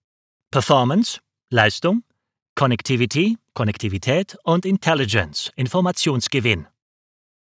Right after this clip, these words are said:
Performance bezieht sich darauf, dass wir schon jetzt die Anforderung von großer Datenkapazität, wie sie Industrie vier Punkt null benötigt, erfüllen können, indem wir die Gigabit-Bandbreite mit der T S N-Technologie kombinieren.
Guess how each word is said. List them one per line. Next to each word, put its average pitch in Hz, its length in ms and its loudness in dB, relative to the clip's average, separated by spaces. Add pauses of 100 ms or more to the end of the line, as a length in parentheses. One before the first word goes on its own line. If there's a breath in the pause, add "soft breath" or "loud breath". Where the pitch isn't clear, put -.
(320)
Performance 202 540 4
bezieht - 340 -4
sich - 160 -4
darauf, 131 360 2
dass - 180 -4
wir 135 60 0
schon 120 200 -2
jetzt 123 340 -2
die 120 120 0
Anforderung 120 580 -2
von 104 200 -2
großer 117 340 -2
Datenkapazität, 113 1040 -2 (340 soft breath)
wie 117 160 0
sie 110 140 0
Industrie 120 580 -2
vier 131 200 -2
Punkt 120 240 -4
null 135 200 0
benötigt, 113 680 0
erfüllen 156 380 -2
können, 101 400 -2 (380 loud breath)
indem 139 380 6
wir 131 120 4
die 107 200 0
Gigabit-Bandbreite 120 1300 0
mit 151 180 -4
der 110 120 -2
T 127 160 -4
S 113 140 -2
N-Technologie 110 840 -2
kombinieren. 127 640 0